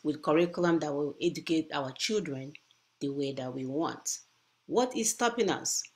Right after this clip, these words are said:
from building supermarkets to sell products to ourselves? Is that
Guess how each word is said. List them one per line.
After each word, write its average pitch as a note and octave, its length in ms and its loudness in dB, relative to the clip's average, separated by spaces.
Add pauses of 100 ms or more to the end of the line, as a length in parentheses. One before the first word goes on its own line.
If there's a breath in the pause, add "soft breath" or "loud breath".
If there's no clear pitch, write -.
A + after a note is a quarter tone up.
(280)
from D#3+ 280 2
building A3+ 400 4
supermarkets E3 960 0
to D3+ 120 -2
sell G#3+ 280 4
products F3 480 0
to D#3 120 -2
ourselves? - 640 -6 (480)
Is D3 220 -2
that E3 260 4